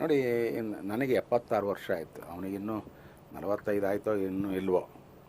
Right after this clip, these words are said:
ಓಕೆ, ಆದರೆ ನನ್ನ ಅವರ, ಆ, ಸಂಬಂಧ ಇದೆಯಲ್ಲ, ಅದು ಆತ್ಮೀಯ ಸ್ನೇಹಿತರಿಗಿಂತ ಬಹಳ ದೊಡ್ಡದು. ಓಕೆ,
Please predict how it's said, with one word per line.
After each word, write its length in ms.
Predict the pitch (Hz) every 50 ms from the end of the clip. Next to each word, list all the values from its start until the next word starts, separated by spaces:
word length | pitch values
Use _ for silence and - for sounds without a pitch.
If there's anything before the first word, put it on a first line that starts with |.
| - -
ಓಕೆ, 200 | - - - - - - -
ಆದರೆ 240 | 104 120 113 107
ನನ್ನ 440 | 98 92 92 113 135 156 160 165 165 165 175 156 139 -
ಅವರ, 240 | - 107 113 117 113 107 101 90 - - - - - - - - - - - - - -
ಆ, 100 | - - 85 82 82 82 80 80 80 78 78 76 76 73 71 69 69 73 - - - - - - - - - - - - -
ಸಂಬಂಧ 400 | - 95 95 110 131 151 160 151
ಇದೆಯಲ್ಲ, 480 | 135 135 123 110 101 98 87 78 76 76 71 85 104 - - - - - - - - - - - - - -
ಅದು 140 | - 139
ಆತ್ಮೀಯ 800 | - - 190 196 - - - - - 170 175 185 202 202 202 208 208 196
ಸ್ನೇಹಿತರಿಗಿಂತ 840 | - - - 165 160 175 185 180 180 180 175 170 175 180 180 170
ಬಹಳ 300 | 190 185 170 143 147 175
ದೊಡ್ಡದು. 400 | 175 160 165 156 156 165 151 131 110 - - - - - - - - - - - - - - - - - - -
ಓಕೆ, 240 | - - - 82